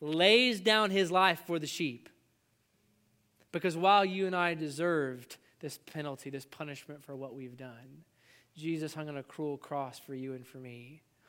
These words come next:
offered his life, taking the punishment that we should have been given, dying in our place, and rose again three days later to say, "You can be forgiven." You can be freed from the danger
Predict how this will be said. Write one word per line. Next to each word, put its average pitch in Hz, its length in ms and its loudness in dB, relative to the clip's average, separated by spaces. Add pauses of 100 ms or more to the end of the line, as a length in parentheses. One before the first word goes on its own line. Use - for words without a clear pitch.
(160)
offered 147 280 -4
his 143 140 -4
life, 139 840 -6 (500)
taking 185 340 0
the 202 80 -2
punishment 180 600 -6
that 143 100 -6
we 160 180 -6
should - 160 -12
have 151 120 -10
been 139 100 -12
given, 123 300 -12 (340)
dying 196 400 8
in 202 80 2
our 175 140 2
place, 151 440 0 (220)
and 156 240 -4
rose 190 280 4
again 185 300 0
three 170 200 0
days 160 200 2
later 151 220 -2
to 143 100 -6
say, 127 840 -8 (500)
"You 151 120 -6
can 135 140 -8
be 131 80 -8
forgiven." 117 600 -12 (1700)
You 175 120 -4
can 190 120 -2
be 160 80 0
freed 135 1000 -2 (240)
from 156 240 -8
the 139 80 -4
danger 139 840 -4